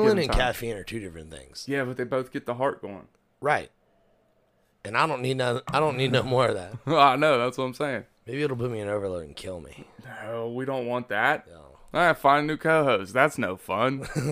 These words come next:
Speaker 2: <laughs> Somebody else to work the fucking computer. Ain't nobody else gonna do that.
Speaker 1: Right.
Speaker 2: Uh, nah, I don't got shit, man. Fucking, I wish I have been to Boston. You know what I'm saying? Like, there's a lot of weird shit in there. Like,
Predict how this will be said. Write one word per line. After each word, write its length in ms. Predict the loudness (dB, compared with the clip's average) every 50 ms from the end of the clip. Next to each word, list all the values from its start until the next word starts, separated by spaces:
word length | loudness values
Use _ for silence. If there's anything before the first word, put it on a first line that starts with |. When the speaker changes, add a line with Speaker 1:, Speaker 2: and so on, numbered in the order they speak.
| -4 -6 -8 -12
Speaker 2:
<laughs> 20 | -8
Somebody 320 | -6 -4 -2 -2 0 0
else 160 | 0 -2 -2
to 80 | -2 -2
work 160 | -2 -2 -2
the 80 | -4 -2
fucking 300 | 0 0 0 0 -4 -12
computer. 340 | -12 -12 -12 -12 -12 -12 -12
Ain't 140 | -12 -10 -6
nobody 220 | -6 -4 -4 -6
else 160 | -6 -10 -12 -16
gonna 140 | -18 -16
do 100 | -16 -14
that. 220 | -14 -12 -14 -16 _ _ _ _ _ _ _ -8
Speaker 1:
Right. 480 | -2 0 2 2 2 0 0 -2 -6 -4
Speaker 2:
Uh, 460 | -2 0 0 0 0 0 -2 -2 -4 -8 -16 _ _ -20 -20 -20 -20 _ _ _ _ _ -20 -14 -8
nah, 200 | -4 -4 -2 -2
I 20 |
don't 120 | -4 -4 -6
got 140 | -6 -8 -8
shit, 300 | -8 -8 -8 -8 -10 -10
man. 280 | -12 -12 -12 -12 -12
Fucking, 520 | -12 -10 -10 -10 -10 -12 -12 -14 -16 -18 -20 _ _ _ _ _ _ _ _ _ _ _ _ _ _ _ _ _ _ _ _ _ 0
I 100 | 2 4
wish 200 | 6 6 6 6
I 140 | 6 6 6
have 280 | 6 6 6 6 4 2
been 140 | 0 -2
to 60 | -2 0
Boston. 420 | 0 2 2 0 0 -4 -8 -8
You 100 | -4 -2
know 60 | -2
what 100 | -2 -2
I'm 60 | -2
saying? 260 | -4 -2 -2 -2 -2 -2
Like, 160 | -4 -4 -4
there's 140 | -2 -2 0
a 60 | 2
lot 180 | 2 2 2
of 80 | 2 0
weird 240 | -2 -4 -6 -4 -4
shit 220 | -4 -4 -4 -4 -4
in 120 | -4 -4
there. 220 | -4 -4 -4 -6 -8 -12 -20 -20 -20 _ -4
Like, 260 | 0 0 0 0 0